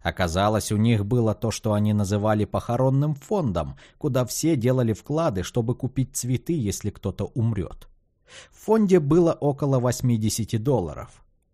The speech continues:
Когда я спросил, о чем же она плачет, она ответила: «О, этот Ирвинг, он украл наш похоронный фонд».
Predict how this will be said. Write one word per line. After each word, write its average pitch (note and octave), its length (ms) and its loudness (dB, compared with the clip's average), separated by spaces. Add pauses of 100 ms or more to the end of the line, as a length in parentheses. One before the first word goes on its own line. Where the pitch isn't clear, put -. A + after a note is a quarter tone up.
(120)
Когда F#2+ 280 0
я G2 120 2
спросил, A2 520 -2
о A2 100 0
чем A2+ 280 0
же A2 120 2
она A2 200 0
плачет, C#3 500 -2 (200)
она B2+ 320 2
ответила: B2 600 -6 (200)
«О, A2+ 180 -2
этот G#2 340 -2
Ирвинг, G2 540 -2
он B2 160 4
украл C#3 400 0
наш C#3+ 260 -2
похоронный A#2 600 -2
фонд». - 420 -12